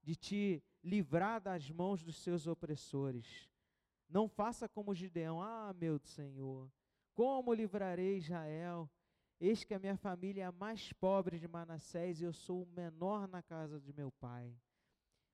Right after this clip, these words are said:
O Senhor dá uma resposta pra ele: "Olha, você pode ser o menor, mas eu estou contigo.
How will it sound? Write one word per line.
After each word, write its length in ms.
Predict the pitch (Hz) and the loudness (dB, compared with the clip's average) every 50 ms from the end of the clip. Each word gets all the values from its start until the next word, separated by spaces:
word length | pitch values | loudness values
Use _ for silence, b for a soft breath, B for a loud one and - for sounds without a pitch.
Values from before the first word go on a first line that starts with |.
| _ | _
O 40 | - | -14
Senhor 420 | - - - 165 170 180 196 202 190 | -6 -2 0 0 4 4 4 4 4
dá 120 | 190 190 | 4 2
uma 140 | 196 196 185 | 2 2 2
resposta 720 | 185 185 165 - - - - 180 185 196 185 - - 190 | 0 -2 -4 -6 -12 -6 -2 2 2 2 0 0 -6 -8
pra 240 | - - 185 175 156 | -4 -2 -2 0 0
ele: 260 | 156 160 160 147 156 | 0 0 0 0 0
"Olha, 380 | 196 202 185 156 131 123 117 117 _ _ _ _ _ _ _ _ _ _ _ _ _ | 0 2 2 0 -2 -4 -8 -12 _ _ _ _ _ _ _ _ _ _ _ _ _
você 240 | - - - 156 | -12 -4 -4 -4
pode 320 | 147 - 165 170 185 - - | -2 0 0 0 0 0 -4
ser 180 | - - 220 | -8 -4 -4
o 60 | 220 220 | -4 -4
menor, 560 | 233 262 294 285 247 185 165 156 147 139 143 | -6 -10 -8 -2 -2 0 0 -2 -4 -6 -4
mas 260 | 151 160 160 147 131 | -2 -2 -2 0 6
eu 160 | 151 185 220 247 | 8 8 8 8
estou 280 | - - - 254 262 | 6 2 -2 -2 -2
contigo. 600 | - - 294 - - - - 254 262 196 147 120 | -2 -6 -10 -10 -6 0 2 2 2 2 -2 -12